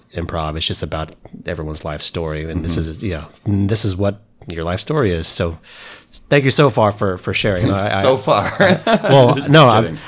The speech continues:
Speaker 1: so far
Speaker 2: <laughs>
Speaker 1: for sharing. I, I hope you continue to share. Um, all right, well, let's go back then to, um, um, <clears throat> your girlfriend gets pregnant. Um,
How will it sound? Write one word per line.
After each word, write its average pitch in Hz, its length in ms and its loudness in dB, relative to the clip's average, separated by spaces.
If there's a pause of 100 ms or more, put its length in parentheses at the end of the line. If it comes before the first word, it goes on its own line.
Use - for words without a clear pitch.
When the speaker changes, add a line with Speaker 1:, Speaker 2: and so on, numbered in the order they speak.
(140)
Speaker 1:
so 165 200 6
far 160 320 6
Speaker 2:
<laughs> 214 80 2
Speaker 1:
for 131 100 6
sharing. 135 400 6
I, 107 180 4
I 104 60 2
hope 123 160 2
you 113 60 0
continue 113 320 0
to 90 80 0
share. 104 420 2
Um, 107 320 0
all 151 100 6
right, 98 160 0
well, 110 120 0
let's 156 160 2
go 196 80 2
back 127 300 2
then 107 260 0
to, 107 360 0
um, 95 400 -2 (920)
um, 92 460 -6
<clears throat> 147 260 2
your 104 100 -2
girlfriend 113 300 -2
gets 113 100 -4
pregnant. 95 580 -4 (600)
Um, 90 720 -2